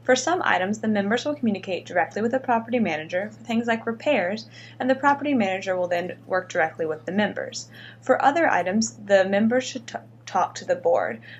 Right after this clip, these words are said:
for example, about any overarching issues that they have with management. In addition, the property manager should report to the board for any approval on payments or repairs,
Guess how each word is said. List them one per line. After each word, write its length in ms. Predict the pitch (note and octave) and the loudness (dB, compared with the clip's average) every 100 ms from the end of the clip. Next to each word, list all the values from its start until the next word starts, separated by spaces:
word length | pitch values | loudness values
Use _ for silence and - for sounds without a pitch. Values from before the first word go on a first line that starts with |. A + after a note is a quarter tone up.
| - | -14
for 160 | - | -2
example, 420 | A3 G#3 E3+ - F3+ | -2 0 -4 0 2
about 240 | F3 - | 4 2
any 260 | G3+ G#3+ - | 2 0 2
overarching 760 | F#3 F#3+ G3+ F3 F3 - F3 - | -2 2 4 4 0 -4 -12 -4
issues 440 | F#3+ - - - | -4 -2 -8 -4
that 160 | - - | -4 -4
they 80 | E3+ | -4
have 220 | E3 - | -2 -4
with 200 | - G3 | -6 -2
management. 500 | G#3+ F#3 - G2 - - - - - - | -2 -2 -8 -12 -12 -20 -20 -20 -20 -10
In 100 | - | -2
addition, 600 | A#3 A3+ D#4 - F#3+ G3 - - - | 0 2 0 -2 -2 -4 -8 -20 -6
the 200 | G#3 G3+ - - | -2 -2 -4 2
property 340 | A#3 C4 D#4 | 2 4 2
manager 480 | G#3+ F3 F3+ G3 G3 | 2 2 -2 -2 -2
should 160 | - | -2
report 420 | F#3+ F#3 G3+ G3 G3 | -2 -2 2 2 2
to 120 | A3+ | -2
the 420 | G#3 A3 G#3 - - - - | 0 2 2 -2 -10 -20 -4
board 260 | F#3 - F#3+ | 2 2 2
for 140 | - | 0
any 220 | - A3 G#3 | 2 4 4
approval 480 | G3+ - C#4 C#4 | 2 -2 2 4
on 360 | C4 F#3+ F#3 F#3+ | 4 4 0 -2
payments 440 | - A3 A3+ G#3+ | -2 2 2 2
or 80 | F3+ | 0
repairs, 640 | F3+ F3 - - - - | 0 -2 -6 -6 -6 -12